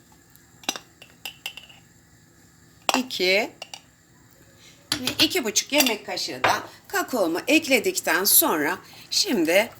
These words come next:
güzelce topaklanmamasını sağlayacağız. Karıştıra karıştıra koyulaşıncaya kadar pişireceğiz arkadaşlar. Bakın kremamız çok güzel bir kıvam aldı arkadaşlar.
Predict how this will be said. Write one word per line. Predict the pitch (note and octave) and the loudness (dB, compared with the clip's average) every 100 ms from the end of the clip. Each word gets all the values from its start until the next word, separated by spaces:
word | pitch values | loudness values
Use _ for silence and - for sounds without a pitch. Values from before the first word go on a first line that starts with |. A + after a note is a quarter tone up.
| - - - - | -20 -20 -20 -2
güzelce | F#4 A3 G#3 F#3+ E3 G3 A#3 | 0 4 4 4 4 2 2
topaklanmamasını | C4+ C4 C#4+ C#4 B3+ A3+ F3+ E3 F3 - E3+ | 0 2 2 4 2 4 0 -2 0 0 2
sağlayacağız. | - F3+ F3 F3 F3+ G#3+ B3+ - - - - | 6 8 8 6 4 6 6 4 2 -10 -14
Karıştıra | - F#4 E4 - A#3 G#3 | -4 0 4 6 6 2
karıştıra | G3+ F3+ F3 F3+ F#3+ | 2 2 0 0 -4
koyulaşıncaya | - A#3 A#3 C4 C4 D4+ G3+ G3 | -4 -4 0 4 4 4 2 0
kadar | G3 F3 F#3 G#3+ E4 - - - - | 0 0 2 2 0 -10 -20 -20 -6
pişireceğiz | - - A#3 E3+ E3 D#3 | 4 6 6 0 0 -2
arkadaşlar. | E3+ D#3+ - D#3 D#3+ - - G3 B3+ - - - - - - - - - - - - - - - - - - - - - - A4 | -2 -4 -4 -6 -2 -2 0 0 0 -2 -6 -20 -20 -20 -20 -20 -20 -20 -20 -20 -20 -20 -20 -20 -20 -20 -20 -20 -20 -20 2 2
Bakın | C#4+ C4 D4 - - - | 6 4 4 -4 -18 -6
kremamız | - F4 C#4 A3+ B3+ - | 6 8 8 6 2 2
çok | C#4+ D4 - | -2 -4 -4
güzel | A3 A#3 A#3+ | 2 6 6
bir | A#3+ B3+ | 4 0
kıvam | - A#3 A3+ | -2 0 0
aldı | F3 D#3 D#3 | 0 -2 -2
arkadaşlar. | E3+ E3+ F3 E3+ F3 - A#3 C4 | -4 -4 -4 -2 2 4 4 0